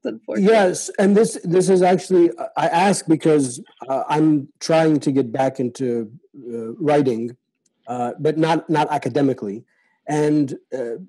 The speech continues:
Speaker 2: my, like, I spent, like, about a year looking into these things, and I realized, okay, look, th-, all of the success stories, they're, like, all, like, young white guys, basically.
Speaker 1: Yeah.
Speaker 2: Um,
Speaker 1: Yeah.
Speaker 2: I'm not young, I'm not white, so,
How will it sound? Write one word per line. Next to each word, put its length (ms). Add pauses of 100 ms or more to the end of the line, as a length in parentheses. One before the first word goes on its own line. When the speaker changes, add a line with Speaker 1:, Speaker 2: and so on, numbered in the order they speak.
(360)
Speaker 2:
my, 500
like, 280
I 60
spent, 180
like, 140
about 160
a 20
year 300
looking 320
into 200
these 220
things, 300
and 120
I 40
realized, 720
okay, 360
look, 300
th-, 180
all 200
of 100
the 100
success 500
stories, 580
they're, 100
like, 160
all, 320
like, 200
young 300
white 240
guys, 480
basically. 460 (220)
Speaker 1:
Yeah. 240
Speaker 2:
Um, 240 (360)
Speaker 1:
Yeah. 80 (100)
Speaker 2:
I'm 100
not 180
young, 240
I'm 80
not 160
white, 260
so, 460